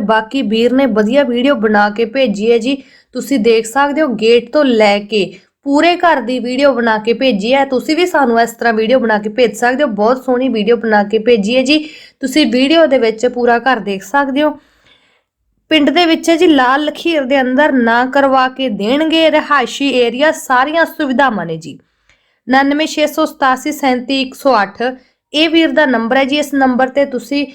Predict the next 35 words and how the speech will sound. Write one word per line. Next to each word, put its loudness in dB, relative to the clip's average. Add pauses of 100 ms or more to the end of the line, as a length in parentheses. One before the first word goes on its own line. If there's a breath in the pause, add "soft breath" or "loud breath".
(340 loud breath)
ਘਰ 2
ਹੈ 0
ਜਿਹੜਾ -2 (220)
ਖਰੀਦ -2
ਸਕਦੇ 0
ਹੋ 0
ਜੀ। -4
ਇਹ 2
ਘਰ 2
ਹੈਗਾ 0 (160)
ਪਿੰਡ 2 (520 loud breath)
ਮਾਧੋਪੁਰ 0
ਨੇੜੇ 0
ਫਗਵਾੜਾ 0
'ਚ -6
ਤੇ 0
ਰੇਟ 0
ਹੈ 4 (140)
ਸਾਢੇ 0
ਛੇ -2
ਲੱਖ -2
ਰੁਪਇਆ 0
ਡਿਮਾਂਡ। 2 (420 soft breath)
ਸਾਢੇ -2
ਛੇ -4
ਲੱਖ -2
ਰੁਪਇਆ -2
ਡਿਮਾਂਡ -2
ਰੱਖੀ -6
ਗਈ -2
ਹੈ। 4
ਸਾਰੀਆਂ 0
ਸੁਵਿਧਾਵਾਂ -2
ਨੇ 2
ਜੀ। 0